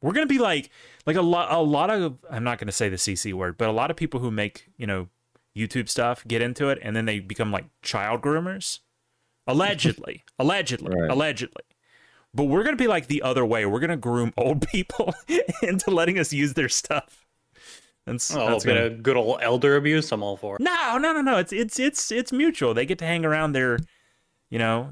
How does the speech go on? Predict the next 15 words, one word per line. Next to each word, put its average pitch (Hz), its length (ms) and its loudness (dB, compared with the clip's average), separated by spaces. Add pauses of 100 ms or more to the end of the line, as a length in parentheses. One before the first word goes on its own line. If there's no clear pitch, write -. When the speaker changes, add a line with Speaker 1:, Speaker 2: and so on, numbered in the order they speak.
Speaker 1:
the, 113 300 -2
the 110 180 -4
youngins 131 500 -2
that 127 140 -4
they 123 160 2
enjoy 120 320 0
watching, 123 460 -2
and 110 140 -6
we 117 140 -4
get 117 580 -2
to 120 80 -8
use 113 400 -6
free - 360 -10
stuff. - 520 -10 (400)
So. - 360 -14